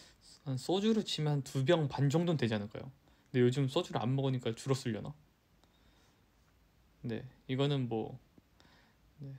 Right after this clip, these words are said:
오바가 아니라, 네, 그 정도는 먹었던 것 같아요. 근데 요즘, 요즘 술 안 먹죠. 네,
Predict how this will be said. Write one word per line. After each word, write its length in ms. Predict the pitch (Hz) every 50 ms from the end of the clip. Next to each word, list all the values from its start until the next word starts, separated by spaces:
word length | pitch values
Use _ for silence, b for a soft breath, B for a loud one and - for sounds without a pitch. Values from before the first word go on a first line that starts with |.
| - _ -
오바가 340 | 120 131 151 160 - 190
아니라, 340 | 160 127 120 123 160 170 165 - - -
네, 260 | 131 107 104 113 - - _ _ _
그 60 | -
정도는 520 | - 147 156 156 160 165 165 156 143 127
먹었던 340 | 117 113 135 139 - 175 175
것 80 | 170 170
같아요. 320 | 147 - - - - - - - _ _ _ _ _ b b b b b b b b b b _
근데 160 | - 135 127 123
요즘, 420 | 123 123 123 131 127 127 120 120 - _ B B B B B B B B B B B B B B B B B _ _ _ _ - 160 160 -
요즘 320 | 151 147 143 - 170 165 147
술 240 | - - - - -
안 160 | 131 127 135
먹죠. 380 | 143 151 - - - - 202 - - _ _ -
네, 220 | - 123 117 123